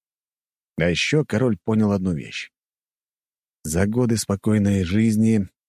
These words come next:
полной развлечений и халявной силы, они стали слабыми, заплыли жирком и растеряли свои боевые навыки. Король еще помнил те времена, когда джинны постоянно воевали.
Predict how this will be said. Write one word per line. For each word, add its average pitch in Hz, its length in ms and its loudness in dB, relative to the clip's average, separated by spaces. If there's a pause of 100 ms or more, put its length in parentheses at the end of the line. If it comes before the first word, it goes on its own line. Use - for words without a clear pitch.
(320)
полной 95 340 2
развлечений 95 720 0
и 85 40 -2
халявной 92 480 0
силы, 104 480 0 (460)
они 117 160 0
стали 151 320 -2
слабыми, 139 720 -4 (320)
заплыли 110 480 0
жирком 95 600 0 (500)
и 87 100 0
растеряли 98 480 0
свои 95 280 0
боевые 95 600 0
навыки. 98 640 -4 (1120)
Король 117 300 2
еще 135 200 0
помнил 135 480 0
те 107 160 -2
времена, 104 460 2
когда 90 320 -2
джинны 87 340 -2
постоянно 80 600 -4
воевали. 76 560 -6